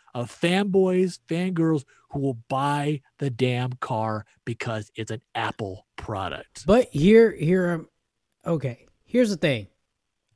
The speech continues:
Speaker 2: Upgrading to a new phone every year, that's doable for most people.
Speaker 1: Right.
Speaker 2: Upgrading to a new car every year,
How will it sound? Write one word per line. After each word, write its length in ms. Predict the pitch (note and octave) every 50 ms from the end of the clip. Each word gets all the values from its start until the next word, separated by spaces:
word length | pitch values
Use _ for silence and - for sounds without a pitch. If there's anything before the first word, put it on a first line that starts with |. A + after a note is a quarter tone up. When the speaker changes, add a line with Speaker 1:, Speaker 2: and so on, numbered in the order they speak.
| _
Speaker 2:
Upgrading 500 | - C4 B3 G#3+ A#3+ A#3+ B3 A#3+ A#3 A3 -
to 120 | - G#3+
a 60 | G3+
new 200 | F#3+ F#3 F#3 F#3+
phone 300 | E3+ - F#3+ E3+ F3+ F3
every 220 | E3 E3+ E3 E3+ E3
year, 360 | D#3+ D#3 D#3+ D#3+ E3 E3+ - _ _ _ _ _ _ _ _ _ _ _ _ _
that's 300 | - E3+ F3 - - -
doable 400 | - D#3 C#3+ C3+ A#2+ A#2 B2 A#2
for 100 | - C3
most 300 | B2 A#2+ A2+ A2 - -
people. 300 | A#2 G#2+ G2+ - - _ _ _ _ _ _
Speaker 1:
Right. 280 | G#3+ A#3+ A3 G2 - - _ _ _ _ _ _ _ _ _ _ _ _ _ _
Speaker 2:
Upgrading 480 | - E3+ C#3 - F3+ F3 F3 F3 F3 D#3
to 120 | - E3
a 60 | D3+ C#3+
new 160 | D3 D#3+ D3+
car 240 | - C#3+ D3 D3+ D#3
every 220 | D#3 C#3+ D3+ D3
year, 320 | D3 D3+ E3 F#3 G#3+ G#3+